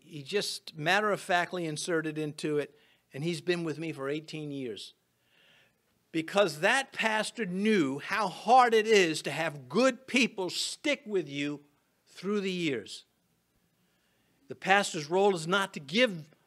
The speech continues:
good people a reason to leave. The pastor's role is to follow the Lord.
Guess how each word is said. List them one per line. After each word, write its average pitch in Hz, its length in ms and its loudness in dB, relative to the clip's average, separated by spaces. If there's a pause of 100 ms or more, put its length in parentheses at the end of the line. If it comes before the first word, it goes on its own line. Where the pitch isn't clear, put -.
(140)
good 196 320 6
people 165 480 -4 (720)
a 131 60 -6
reason 139 540 -2 (460)
to 127 100 -12
leave. 127 500 -6 (580)
The - 60 -20
pastor's 156 460 -8
role 151 340 4
is 107 160 -12
to - 120 -18
follow 190 680 4
the 127 100 -6
Lord. 120 600 2